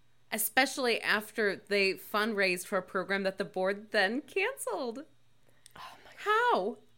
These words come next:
Speaker 2: How? How? And then the other thing is, I mean, that's such a really great red flag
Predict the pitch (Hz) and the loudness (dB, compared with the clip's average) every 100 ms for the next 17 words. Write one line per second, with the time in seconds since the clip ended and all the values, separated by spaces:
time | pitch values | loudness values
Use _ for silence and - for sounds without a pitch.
0 | - - - 622 679 719 - - - - | -20 -12 -12 -12 -18 -18 -14 -8 -4 2
1 | 269 262 262 247 240 226 220 214 190 190 | 6 10 10 12 10 10 12 12 10 6
2 | - - - - - - - - - - | -6 -20 -20 -20 -20 -20 -20 -20 -20 -20
3 | - - - 330 370 381 359 302 254 214 | -18 -6 2 6 8 8 10 10 10 10
4 | 180 - - 240 254 277 277 262 - 233 | 8 2 -2 2 4 6 4 2 -2 2
5 | 294 381 453 381 302 269 247 - 247 247 | 4 4 2 2 2 2 0 0 4 4
6 | 220 - - 233 220 247 240 240 - 269 | 4 -4 0 2 4 4 2 2 2 2
7 | 262 311 269 220 226 226 226 - 196 185 | 4 4 4 6 6 8 6 0 4 4
8 | 196 - 190 185 185 170 - - 165 165 | 4 -2 -4 2 2 2 -6 0 4 6
9 | 208 320 | 6 4